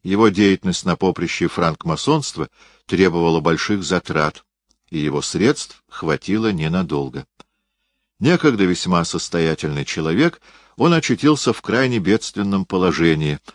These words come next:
должен был скрываться от своих кредиторов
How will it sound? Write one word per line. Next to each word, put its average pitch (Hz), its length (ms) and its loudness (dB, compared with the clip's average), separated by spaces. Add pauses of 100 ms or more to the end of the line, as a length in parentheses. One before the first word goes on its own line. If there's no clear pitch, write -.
(200)
должен 117 440 2
был 87 280 0
скрываться 87 760 -2
от 78 120 -6
своих 80 360 -4
кредиторов 139 720 0